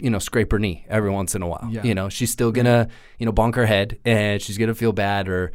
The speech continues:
Speaker 1: you know, I tell her she has to go to bed. She's gonna, like, you know, "Oh, you're, you're mean, you know, 'cause you're making me go to bed."
Speaker 2: Yeah.
Speaker 1: Um, but, uh, our parents do their best, but, but they can't give us everything.
Speaker 2: Right.
Speaker 1: And there are things that, that all of us, the way we grow up,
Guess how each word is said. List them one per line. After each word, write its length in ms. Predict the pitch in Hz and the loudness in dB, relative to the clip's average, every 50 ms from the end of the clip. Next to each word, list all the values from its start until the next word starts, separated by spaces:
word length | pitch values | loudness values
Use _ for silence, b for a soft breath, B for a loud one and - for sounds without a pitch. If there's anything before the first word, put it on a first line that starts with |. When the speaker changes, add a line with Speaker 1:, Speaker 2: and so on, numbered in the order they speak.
| b b b | b b b
Speaker 1:
you 80 | 107 | -4
know, 60 | 107 107 | -4 -2
I 20 | |
tell 160 | - - 113 | 0 2 2
her 60 | 110 | 0
she 160 | 98 - - 110 | 0 0 0 0
has 100 | 104 - | 0 0
to 80 | 113 | -2
go 160 | 107 120 117 | 0 2 2
to 80 | 117 120 | 2 2
bed. 300 | 98 104 98 98 101 95 | 0 0 0 0 0 -2
She's 180 | - - 104 92 | -6 -8 -8 -8
gonna, 340 | 92 110 104 104 104 101 - - | -6 -6 -4 -4 -4 -4 -4 -4
like, 260 | 117 107 101 90 - - - - | -4 -4 -4 -6 -10 -16 -20 -20
you 200 | - - 139 110 | -12 -8 -6 -6
know, 160 | 92 90 - - | -6 -6 -8 -6
"Oh, 280 | 117 120 117 110 107 107 | -6 -4 -2 -2 -2 0
you're, 200 | 110 113 117 117 | 0 0 -2 -2
you're 220 | - 117 120 120 | -2 -2 0 0
mean, 400 | 120 120 117 120 117 110 110 117 | 2 2 0 0 0 0 -2 -2
you 160 | 113 - 127 113 | -4 -4 -4 -2
know, 140 | 110 113 | -2 -2
'cause 140 | 117 127 117 | -2 -2 -2
you're 100 | 117 110 | -2 -4
making 180 | 113 113 - 117 | -4 -4 -4 -4
me 80 | 113 | -4
go 140 | 110 117 113 | -2 -2 -2
to 80 | 120 117 | -2 0
bed." 260 | 110 104 101 104 107 B B | 0 0 -2 -2 -6 B B
Speaker 2:
Yeah. 180 | 120 113 107 104 101 98 B B B B B B - | -10 -8 -8 -10 -12 -12 B B B B B B 0
Speaker 1:
Um, 640 | 123 120 117 113 110 110 110 104 101 101 101 - - - - - - | 2 4 4 4 4 2 2 0 -2 -2 -4 -8 -10 -16 -20 -18 -14
but, 380 | - 104 - 131 123 120 - - | -4 0 2 2 2 2 0 -2
uh, 40 | 117 | -2
our 360 | 123 - - 113 - 120 120 | -4 -2 0 0 0 0 2
parents 300 | 117 - 156 165 175 123 | 2 2 2 2 0 0
do 120 | 113 147 156 | 0 0 0
their 120 | 151 135 | 2 2
best, 360 | 107 98 95 107 - - 110 | 0 0 -2 -2 -4 -4 0
but, 380 | 107 123 117 113 - - - - | 2 2 2 2 0 -2 -6 -6
but 120 | 113 127 120 | -4 -2 -2
they 80 | 147 | -2
can't 240 | 131 - 175 160 135 | -2 0 -2 -2 -2
give 120 | - 135 123 | -2 -4 -4
us 120 | 120 - | -4 -4
everything. 500 | - 120 113 117 - - - - 92 - - - | -4 -4 -2 -2 -4 -4 -8 -12 -14 -16 -8 -4
Speaker 2:
Right. 60 | - | -2
Speaker 1:
And 380 | 117 113 107 104 98 98 98 95 B B B B B B B B - | 0 0 0 0 -2 -4 -6 -8 B B B B B B B B 0
there 140 | 127 123 | 2 2
are 60 | 120 110 | 2 2
things 440 | - - 143 147 143 135 117 107 104 | 0 -2 -2 0 0 -2 -2 -2 -2
that, 300 | 113 107 107 104 - 107 | -2 -2 -2 -2 -2 -4
that 140 | 113 113 - - | -4 -4 -2 0
all 240 | 113 123 160 175 139 | 0 2 2 2 0
of 140 | 95 85 | 0 -2
us, 300 | 95 92 98 107 - - - | -4 -6 -6 -6 -6 -8 -6
the 80 | - | -6
way 140 | 104 113 113 | -4 -2 0
we 120 | 117 113 98 | 0 -2 -2
grow 340 | 92 101 107 107 101 98 | -2 -2 -2 0 0 0
up, 300 | 101 113 113 104 95 - | 0 0 0 0 -2 -4